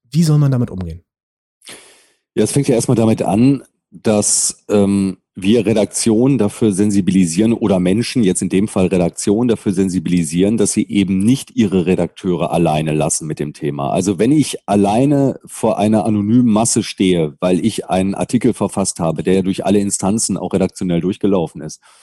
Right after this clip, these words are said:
Speaker 2: ähm, und ich stehe dann mit meinem Klarnamen da drunter und stehe da völlig alleine,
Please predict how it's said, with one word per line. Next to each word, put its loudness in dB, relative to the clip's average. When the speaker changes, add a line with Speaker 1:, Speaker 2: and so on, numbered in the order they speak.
Speaker 2:
ähm, 2
und 0
ich 2
stehe 0
dann 2
mit 2
meinem 0
Klarnamen 0
da 2
drunter 0
und -4
stehe 0
da 2
völlig 0
alleine, 0